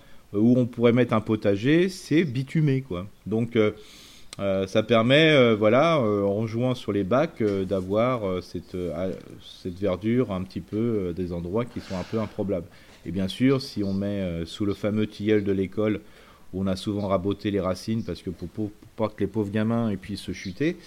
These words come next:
euh, c'est une blagounette, euh, et qui fait crever le tilleul,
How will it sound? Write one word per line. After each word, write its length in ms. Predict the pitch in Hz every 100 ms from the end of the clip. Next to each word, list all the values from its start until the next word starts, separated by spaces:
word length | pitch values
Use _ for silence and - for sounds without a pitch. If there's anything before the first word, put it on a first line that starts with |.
| - - - -
euh, 200 | 76 80
c'est 180 | 82 -
une 100 | 85
blagounette, 560 | 82 82 92 135 - - - - - 104
euh, 680 | 104 101 101 101 101 101 95
et 140 | 95
qui 140 | -
fait 160 | 92 95
crever 280 | - 92 95
le 80 | 90
tilleul, 400 | - 107 151